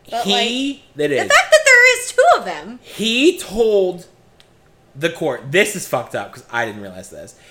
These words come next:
Speaker 2: So he was sentenced to life in prison without possibility of parole, plus an additional thousand years. I love when they do that because they're like, "Ha ha, bitch, you're never gonna get out, ever, even if you live a thousand plus years." Like, it's iconic. And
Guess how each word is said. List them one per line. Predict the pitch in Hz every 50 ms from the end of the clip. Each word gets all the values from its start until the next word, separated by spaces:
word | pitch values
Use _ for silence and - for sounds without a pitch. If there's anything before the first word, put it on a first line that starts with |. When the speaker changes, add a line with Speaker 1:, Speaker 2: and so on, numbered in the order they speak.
| - - _
Speaker 2:
So | - - 180
he | 214 233
was | 226 226
sentenced | - 226 220 220 269 285 269 - - - - -
to | 208 196 180
life | 156 151 147 151 151
in | 180 165
prison | 170 165 151 165 156
without | 147 143 139 135 - - -
possibility | - 147 143 - 156 147 143 151
of | 160 156
parole, | 160 156 139 139 131 127
plus | - 143 139 - 160
an | 151
additional | 139 135 131 147 147 135 131
thousand | 131 113 110 113 113 110
years. | 92 78 - - _ _ _ _ _ _ _ -
I | 135 135
love | 135 131 127
when | 143 165
they | 190
do | 185 156 139
that | 131 131 139 139 135
because | 139 139 139
they're | 139
like, | 139 143 147 -
"Ha | - 202 185
ha, | 180 175 147
bitch, | 139 131 131 - - -
you're | 131 143
never | 143 143 143 139
gonna | 135 131 131
get | 127 120
out, | 110 98 101 - _ _ _ -
ever, | 131 123 110 104 98 98 - _ -
even | 135 151 151 147
if | 147
you | 147 135
live | 131 127 127 127 - - -
a | 151
thousand | - 131 123 127 120 120 -
plus | - 123 - -
years." | 98 87 - - _ _ _ _ _ _ _ -
Like, | - 120 117 110 - - _ -
it's | 120 104 104
iconic. | 104 - 101 92 - - - _ _ _ _ _ _ _ _ _ _ _ _ _ -
And | 156 160 160 156 147 139 131 123 113 -